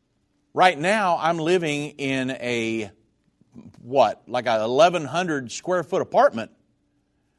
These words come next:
because housing prices have skyrocketed. And for me to jump out into the housing market right now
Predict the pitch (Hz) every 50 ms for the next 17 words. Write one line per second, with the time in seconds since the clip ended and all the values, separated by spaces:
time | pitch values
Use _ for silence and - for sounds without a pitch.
0 | _ _ _ _ _ _ _ _ _ 160 151 110 - - 165 160 156 147 - -
1 | - - - 165 208 254 277 247 196 151 156 147 147 147 156 160 156 - _ _
2 | _ _ - - 160 156 156 151 - 170 160 - - 175 196 196 165 - - -
3 | - _ _ _ - 269 - - 254 247 233 208 190 175 160 143 - - 127 110
4 | 101 90 - _ _ _ _ _ _ _ _ _ _ _ _ _ _ _ _ _
5 | _ 147 151 147 123 196 208 233 294 277 214 160 135 117 135 214 240 233 - -
6 | 185 202 190 156 147 156 - - _ _ _ _ _ _ _ _ _ _ _ -
7 | 190 185 175 151 - 175 165 151 131 127 175 202 220 196 - 160 143 147 151 156
8 | 151 - 147 - 135 135 135 120 123 165 196 180 143 135 139 151 147